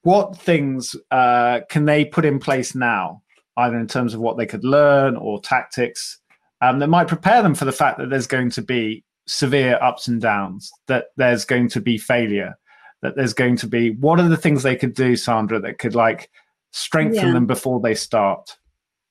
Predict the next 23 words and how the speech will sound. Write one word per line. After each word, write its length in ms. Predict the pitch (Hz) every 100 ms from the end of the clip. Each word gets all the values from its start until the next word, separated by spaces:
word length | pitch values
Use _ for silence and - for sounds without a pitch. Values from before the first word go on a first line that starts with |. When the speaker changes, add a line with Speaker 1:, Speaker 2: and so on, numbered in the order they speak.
| _ _ _ _ _ 160
Speaker 2:
I, 100 | -
I 160 | 262 302 320
think 180 | 302 269
is, 360 | 233 220 214 - -
uh, 240 | 202 196 - _ _
you 140 | 220 226
know, 240 | 226 233 -
to 100 | 233
know 600 | 226 233 220 185 170 - _ _ _ _ _ - - _ -
or 200 | 214 202
to, 340 | - 214 196 196 _ - -
to 80 | 233
be, 160 | 233 214 214
see 360 | - 269 269
failure 540 | 247 233 214 208 185 160
as 180 | 170 180
a, 220 | 185 175 175 _
it 100 | 233 226
can 200 | 262 247
be 100 | 196
a 40 |
teacher. 440 | 180 240 233 180 131 - _ - _ _ _ _ _ _
It 120 | -